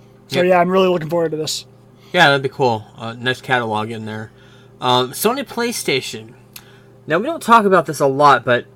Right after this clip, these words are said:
Speaker 2: I own a lot of movies on digital. I know you do
Speaker 1: Yes.
Speaker 2: too.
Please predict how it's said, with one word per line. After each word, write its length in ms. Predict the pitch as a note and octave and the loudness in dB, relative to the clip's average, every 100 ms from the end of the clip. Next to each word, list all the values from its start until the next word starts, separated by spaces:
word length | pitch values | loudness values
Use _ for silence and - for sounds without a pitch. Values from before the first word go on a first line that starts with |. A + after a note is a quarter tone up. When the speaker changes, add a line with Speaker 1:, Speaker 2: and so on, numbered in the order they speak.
| - | 0
Speaker 2:
I 160 | C#3 A3 | 2 2
own 140 | D4 | 2
a 80 | A3+ | 0
lot 300 | D3 D3 C#3+ | 4 4 4
of 100 | C3 | 4
movies 420 | C3+ B2 A#2 A2+ | 2 2 -2 -4
on 180 | A#2 A2 | -8 -4
digital. 520 | A#2 A2 G#2+ A2 A2 - - - - | -4 -6 -8 -10 -12 -18 -20 -20 -6
I 80 | B2 | -2
know 100 | F#3 | 0
you 160 | G3 | 0
do 80 | F3+ | 0
Speaker 1:
Yes. 180 | E3+ - | -4 -4
Speaker 2:
too. 280 | A#2+ A2+ | -2 -2